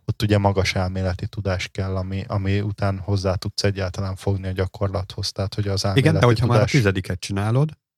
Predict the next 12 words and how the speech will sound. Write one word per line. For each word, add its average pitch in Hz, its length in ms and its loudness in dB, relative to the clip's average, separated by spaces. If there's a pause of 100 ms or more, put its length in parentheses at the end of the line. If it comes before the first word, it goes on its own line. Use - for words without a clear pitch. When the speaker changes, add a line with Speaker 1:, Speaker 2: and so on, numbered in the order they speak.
(120)
Speaker 2:
akkor 120 420 2
viszont 131 600 2
már 113 220 4
tökre 107 300 0
számít 92 380 0
az, 95 120 -2
hogy 98 200 0 (460)
a - 80 0
gyakorlati 98 500 2
tudásod. 92 400 -2 (300)
Értem, 123 240 2
hogy 98 160 0